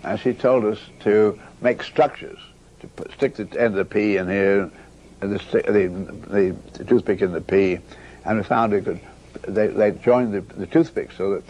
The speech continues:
make it, make structure. All the other kids who could see, the minute they were told to make a structure, immediately tried to imitate houses.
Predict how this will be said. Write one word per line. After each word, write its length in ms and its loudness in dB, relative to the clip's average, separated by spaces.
make 180 -4
it, 120 -6
make 180 -2
structure. 400 -2
All 220 4
the 100 4
other 180 2
kids 300 -2
who 120 -2
could 260 -4
see, 380 0
the 80 -6
minute 180 -2
they 80 4
were 80 2
told 220 2
to 20 -2
make 180 -2
a 80 -4
structure, 480 -2
immediately 540 2
tried 320 0
to 80 -4
imitate 400 0
houses. 420 -2